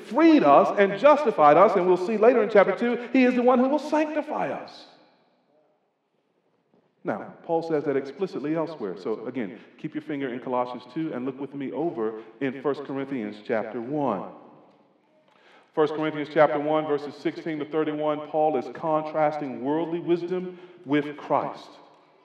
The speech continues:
And he's telling us that those are two irreconcilable things. But notice how he sums it up in First Corinthians chapter one, verse thirty. There, the, Paul, the Apostle Paul, in the inspiration of the Holy Spirit, says this, "Because of him,"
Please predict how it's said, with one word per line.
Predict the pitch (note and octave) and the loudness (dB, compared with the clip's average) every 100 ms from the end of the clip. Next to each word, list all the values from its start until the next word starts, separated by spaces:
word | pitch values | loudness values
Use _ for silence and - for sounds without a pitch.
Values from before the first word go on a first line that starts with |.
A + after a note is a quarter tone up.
| _ _ - | _ _ -10
And | A#2+ | -8
he's | B2+ | -2
telling | D#3 D#3 | 0 2
us | D3+ | 0
that | D3+ | -4
those | D#3+ D3 | -4 -4
are | |
two | C#3+ G3+ F#3+ F#3 D#3+ | -8 -6 -4 -2 2
irreconcilable | E3+ E3+ F3 F3 - E3 D#3+ D#3+ D#3 | 4 4 2 -2 -2 0 0 -2 -6
things. | - D#3+ C#3+ A2 A2+ - - _ _ _ _ _ | -6 -4 -4 -6 -12 -20 -20 _ _ _ _ _
But | G#2+ | -4
notice | C3 C4+ - | 2 2 2
how | A#3+ | -2
he | A#3+ | -2
sums | - A3 G3+ G3+ | -2 -2 -2 0
it | F3+ | 4
up | F3 | 4
in | F3 - | 2 -2
First | F#3 F#3 | -4 -4
Corinthians | F3 F3 F3 D#3 - | -6 -6 -4 -6 -2
chapter | E3+ D3 D3+ | 0 0 -2
one, | C#3 C#3+ C3+ C3 | -2 -2 -2 -4
verse | B2+ B2+ - | -6 -6 -6
thirty. | B2 G2+ - - - _ _ _ _ _ _ | -6 -6 -10 -16 -20 _ _ _ _ _ _
There, | B2+ E3 G3+ G#3+ | 0 6 6 6
the, | F#3+ F3+ | 4 2
Paul, | F#3 F#3+ F#3 | 2 2 2
the | E3+ | 0
Apostle | F3 F#3+ F#3+ F#3 | 2 2 2 0
Paul, | F#3+ F#3 | 4 4
in | F#3 | 2
the | |
inspiration | F3+ F3+ F3+ F3+ F3+ | -2 -2 -2 -2 -4
of | D#3+ | -2
the | |
Holy | D#3+ F3 | 0 -2
Spirit, | F3 F3 E3+ E3+ | -2 -2 -2 -2
says | D#3+ D#3+ | -2 0
this, | D#3+ - - - - | -2 -2 -12 -10 -4
"Because | D#3+ F3+ F3+ F3+ | 0 2 4 2
of | D#3 | -2
him," | D#3+ A3+ D3+ - | -2 0 0 -2